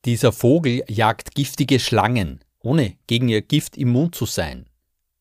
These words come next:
Er kann bis zu sechzig Jahre alt werden,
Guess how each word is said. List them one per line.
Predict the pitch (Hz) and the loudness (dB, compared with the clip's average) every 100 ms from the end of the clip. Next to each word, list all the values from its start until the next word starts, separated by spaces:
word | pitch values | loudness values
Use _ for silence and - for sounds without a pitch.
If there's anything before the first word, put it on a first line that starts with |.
| - | -14
Er | 95 | -8
kann | - 110 | -4 -2
bis | 113 - | -2 -2
zu | 110 | -6
sechzig | - - 120 - - 131 110 | -4 -4 -4 -4 -4 -4 0
Jahre | 107 110 123 | 2 4 4
alt | 98 - | 2 -2
werden, | 101 87 85 | -4 -4 -10